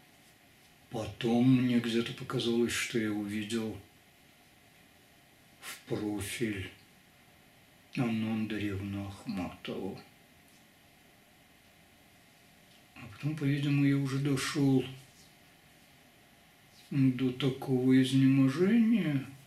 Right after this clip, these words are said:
что решил, что вот когда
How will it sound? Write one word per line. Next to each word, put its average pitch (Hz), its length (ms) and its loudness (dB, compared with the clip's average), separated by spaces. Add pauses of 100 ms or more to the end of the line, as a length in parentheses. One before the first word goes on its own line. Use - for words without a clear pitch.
(4000)
что - 440 -8
решил, 131 840 2 (4000)
что - 260 -2
вот 117 160 0
когда 123 520 -2